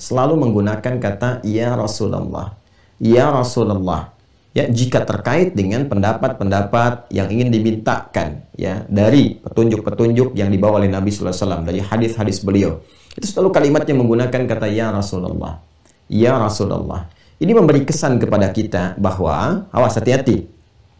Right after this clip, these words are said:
ya. Walaupun orang terdekat Nabi, di keluarga Nabi, tapi hal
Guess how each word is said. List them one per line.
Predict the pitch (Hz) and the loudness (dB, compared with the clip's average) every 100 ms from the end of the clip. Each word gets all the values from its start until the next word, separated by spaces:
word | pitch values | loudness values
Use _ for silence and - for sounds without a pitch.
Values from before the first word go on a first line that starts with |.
| _ 101 | _ -2
ya. | 113 113 - _ _ _ _ _ _ | -2 -2 -16 _ _ _ _ _ _
Walaupun | 117 135 214 208 180 175 | 4 4 4 4 2 2
orang | 190 185 | 2 2
terdekat | 143 120 104 120 107 | 2 2 2 0 2
Nabi, | 107 90 80 82 | 2 2 0 0
di | 117 | 0
keluarga | 123 131 143 143 117 | 2 4 4 4 2
Nabi, | 104 95 76 82 107 - _ _ _ | 2 0 -2 -4 -4 -8 _ _ _
tapi | - 202 127 90 95 160 220 - _ - - | 0 2 2 2 4 4 2 -2 _ -18 0
hal | 190 | 4